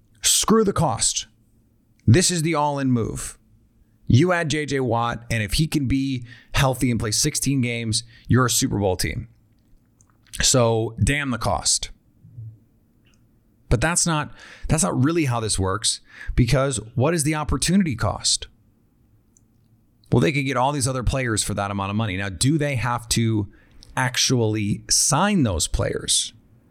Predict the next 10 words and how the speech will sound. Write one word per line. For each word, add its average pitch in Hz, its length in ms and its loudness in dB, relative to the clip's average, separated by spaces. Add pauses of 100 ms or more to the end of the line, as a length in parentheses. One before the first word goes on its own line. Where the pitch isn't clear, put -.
(720)
to 123 100 4
make 117 260 2
that 120 140 0
opportunity 113 640 -2
cost 85 460 0 (180)
worth 135 380 2
it? - 160 -10 (1400)
Because 110 340 4
if 104 140 -2
you 123 680 0